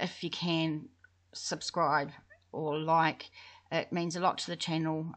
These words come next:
uh, even if it doesn't mean a lot to you. If you have any information, the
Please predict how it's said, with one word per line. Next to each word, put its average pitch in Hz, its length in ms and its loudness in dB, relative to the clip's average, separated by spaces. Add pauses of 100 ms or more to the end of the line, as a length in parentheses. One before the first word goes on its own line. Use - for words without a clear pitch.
uh, 147 340 0 (100)
even 156 220 -4
if 156 120 -4
it - 80 -12
doesn't 147 260 -4
mean 147 260 0
a 151 80 -2
lot 151 240 -2
to 139 380 -6 (180)
you. 151 380 -4 (540)
If - 120 -8
you 180 120 4
have 208 240 4
any 202 180 4
information, 165 880 0 (880)
the 160 580 -2